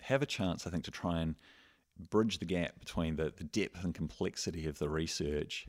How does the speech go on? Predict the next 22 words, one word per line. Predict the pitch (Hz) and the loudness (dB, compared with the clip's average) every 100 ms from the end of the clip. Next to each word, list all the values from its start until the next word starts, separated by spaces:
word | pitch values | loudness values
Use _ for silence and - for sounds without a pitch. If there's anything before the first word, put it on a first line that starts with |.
| - | -4
and, | 82 78 78 78 - | -2 0 0 -2 -4
and, | 82 76 76 | -4 -2 -2
you | 95 | -4
know, | 80 - | -6 -2
putting | 113 110 | 0 2
in | 87 | 2
a | |
form | 78 87 82 76 | 0 -2 0 -2
that's | - | -4
actually | 82 - 80 | -6 -4 -4
useful | 80 90 - - - - - | -4 -4 -6 -8 -10 -16 -8
to | 80 | -6
the | |
public | - 80 80 - - | -4 -6 -6 -8 -4
who | 87 | -2
are | |
listening, | 78 76 - 73 76 - - - | 0 -2 -2 -2 -2 -8 -20 2
that | 107 | 4
actually | 120 - | 4 0
helps | 90 - - | -2 -4 -6
equip | - - - - - 107 | -12 -12 -12 -18 -14 -4
them, | 85 78 85 | -2 -2 -6